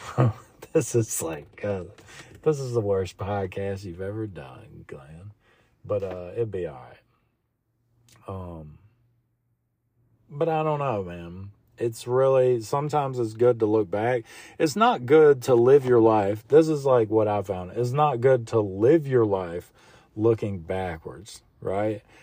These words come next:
But there's some stuff that you don't need to forget, because if you forget what you came from and where you came from, I think that can be bad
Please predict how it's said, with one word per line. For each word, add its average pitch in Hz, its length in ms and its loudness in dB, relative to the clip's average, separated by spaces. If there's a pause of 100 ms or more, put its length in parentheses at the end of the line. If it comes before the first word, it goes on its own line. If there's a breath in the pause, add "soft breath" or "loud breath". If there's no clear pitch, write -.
(220 soft breath)
But 135 140 2
there's 131 200 4
some 185 360 0
stuff 131 520 0
that 123 180 6
you 120 140 -2
don't 120 260 0
need 117 200 0
to 110 80 4
forget, 104 640 -4 (120)
because 117 320 0
if 113 140 0
you 117 120 -2
forget 127 420 2
what 117 440 2
you 120 140 -6
came 120 320 -2
from 110 260 0
and 92 160 -4
where 117 220 2
you 104 180 0
came 98 300 -6
from, 98 280 -4 (280 loud breath)
I 98 120 -10
think 123 280 -6
that 107 220 2
can 101 140 -4
be 90 100 0
bad 78 500 -6